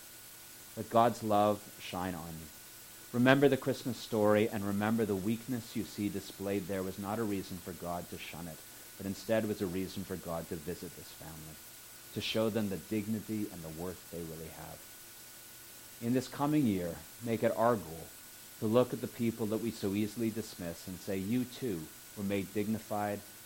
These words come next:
by Christ's coming. You too are made in the image of God.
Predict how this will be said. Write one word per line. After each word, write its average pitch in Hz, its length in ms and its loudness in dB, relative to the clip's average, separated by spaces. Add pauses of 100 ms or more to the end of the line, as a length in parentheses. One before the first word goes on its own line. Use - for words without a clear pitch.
by 107 80 -6
Christ's - 380 -6 (100)
coming. 78 260 -10 (640)
You 127 140 6
too 127 380 4
are 98 60 4
made 101 280 4
in 98 80 0
the 95 100 0
image 98 240 -2
of 95 160 -6
God. 80 280 -4